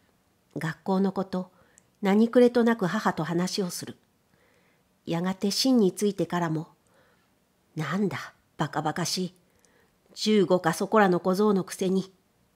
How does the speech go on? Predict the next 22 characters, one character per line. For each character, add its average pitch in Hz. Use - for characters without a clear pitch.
女 190
の 262
こ 262
と 269
な 247
ど 170
ば 170
か 180
り 160
く -
よ 240
く 165
よ 156
考 185
え 202
て。 175
そ -
う 196
だ -
そ 226
う 190
だ。 170